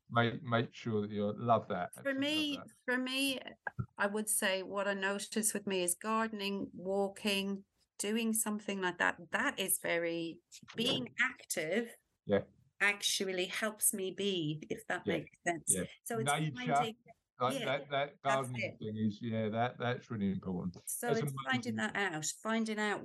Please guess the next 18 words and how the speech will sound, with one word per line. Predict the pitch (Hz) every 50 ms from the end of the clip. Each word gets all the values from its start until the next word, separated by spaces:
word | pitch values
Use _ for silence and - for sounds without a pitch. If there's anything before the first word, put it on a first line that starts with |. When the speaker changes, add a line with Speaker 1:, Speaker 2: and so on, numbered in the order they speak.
| -
Speaker 2:
what | - 202 - - -
is | 190 202 180 -
yours. | 208 196 190 185 180 170 170 165 165 160 156 - - - - _
Yeah. | - 170 170 156 147 147 151 - _ _ _ _ _ _ _ _ _ _ _ - - - _ - - 113 110
Speaker 1:
What's | 123 135 147 143 143 - - - -
your | 139 123 120 120 120 120 - -
thing | - 117 101 92 92 92 87 87
that | 95 101 - - -
gives | - 123 180 180 175
you | 104 98
Speaker 2:
That's | -
it. | - 160
Speaker 1:
that, | 98 98 98 - - - _ -
that | 104 101 101 101 - - _ _ _
sort | - - 127 113 104 98
of, | 101 101 101 98 95 - - _ _ _ _ _ _ _ _ _
um, | - 101 98 95 101 104 - - -
that | 107 101 98 -